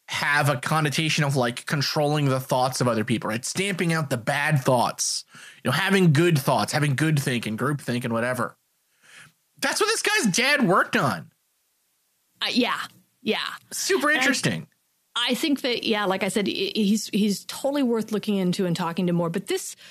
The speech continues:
Speaker 2: so this is the individual that Pena sort of entrusted with D I A and would head the group that would oversee the art that was going to be purchased, um, and commissioned
Speaker 1: I'm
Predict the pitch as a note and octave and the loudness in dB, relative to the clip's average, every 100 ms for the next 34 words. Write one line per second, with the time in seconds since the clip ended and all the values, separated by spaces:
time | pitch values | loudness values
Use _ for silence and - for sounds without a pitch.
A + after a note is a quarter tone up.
0 | - - - A#3 - F4 - D#4 C4+ G#3 | -20 -8 -2 -2 0 -2 -2 -2 0 2
1 | A3 G3+ F#3 F3+ F3+ F3 F3 E3 E3+ - | 4 4 2 2 2 4 2 0 -2 -4
2 | - G#3+ G#3 F#3+ F3+ E3 _ - - G3+ | -4 2 4 2 0 -4 _ -6 -2 2
3 | F3+ - - B3+ - - F#3 E3+ F3 F#3 | 0 -2 -4 -6 -6 -2 0 0 0 0
4 | F3+ - F3+ D#3+ F3 C#4+ - - _ _ | -2 -4 -4 -2 -2 -2 -6 -10 _ _
5 | _ _ _ _ F#3 G3+ - A3 G#3 - | _ _ _ _ 0 0 0 0 0 0
6 | - - C4 A#3 G#3 G#3 F#3+ F#3 - - | -4 -2 0 0 2 2 2 0 -8 -20
7 | _ G3+ G3 - G#3+ G#3+ A3 G#3+ - A3+ | _ -2 -2 0 0 2 0 -2 0 2
8 | E3+ F#3 - E3+ E3 - F#3 - G#3 F#3+ | 2 0 -2 -4 -4 -4 -4 0 0 0
9 | F#3 - - C#4 - F#3 - - - _ | -2 -6 -4 -2 -2 -2 -4 -10 -14 _
10 | - - - _ - G3 F#3 F3+ F#3 - | -20 -20 -20 _ -4 -2 0 2 0 0
11 | G#3 F#3+ F#3+ F3+ - G#3 G3+ G#3+ - F3+ | -4 0 0 0 2 4 6 4 2 4
12 | D#3+ - - _ _ - | 4 2 -8 _ _ -4